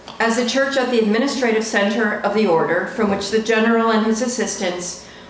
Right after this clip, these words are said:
organized a global enterprise of spirituality, teaching, and missionary work,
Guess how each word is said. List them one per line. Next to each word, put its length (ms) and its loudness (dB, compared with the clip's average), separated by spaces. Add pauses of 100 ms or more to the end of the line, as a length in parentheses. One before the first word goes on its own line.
(100)
organized 600 2
a 80 -4
global 380 0
enterprise 640 -2
of 80 -6
spirituality, 1040 -2
teaching, 440 -6
and 120 -6
missionary 500 -2
work, 420 -4